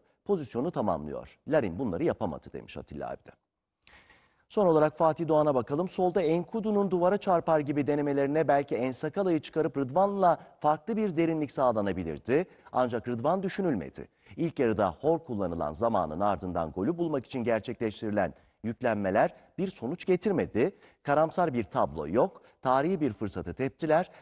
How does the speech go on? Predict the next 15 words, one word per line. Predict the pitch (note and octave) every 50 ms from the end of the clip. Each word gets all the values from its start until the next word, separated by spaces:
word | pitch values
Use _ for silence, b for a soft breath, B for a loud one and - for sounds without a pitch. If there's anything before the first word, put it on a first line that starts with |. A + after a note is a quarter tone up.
| B B -
Bu | G3
sonuçla | F3+ - D3+ A#2 G2+ - - G2
Sergen | F#2+ - B2+ B2 A#2+ A2 A#2+ A2+
Yalçın | A2 G#2 F#2+ F2 E2 - F#2+ E2
ve | D#2 D#2 F#2
Beşiktaş | C3 - - G#2 - F#2 D#2+ D#2+ - C#3
rakiplerine | D3+ - - A#2+ - - E2+ D2+ D2 C#2+ -
adeta | - D#3+ F#3 F3 A#2 F2 D#2+ - F2 F#2 G#2+ - B B B B B -
"Gelin | B3 C4 A#3 G3+ A3 A3+ _ _ _ _ -
ortak | G3+ G#3 G3+ - B3 A#3 - G#3
olun." | E3+ C3 A2 F#2 D#2 C2+ - _ _ _ _ -
cesareti | - B2 G#2+ - A2+ F2 D2+ C#2+ C#2 - D#2+ C2+
verdi. | B1 A#1+ C#2 C#2 - - D#3 F3 F#3+ F#3 b b b b b _ - -
Fatih | C#3 A2+ F#2+ F2 - - F2+ D2 - _
Doğan'ın | - C3 G#2 E2 D2 D2 F2+ A#2+ D3+ E3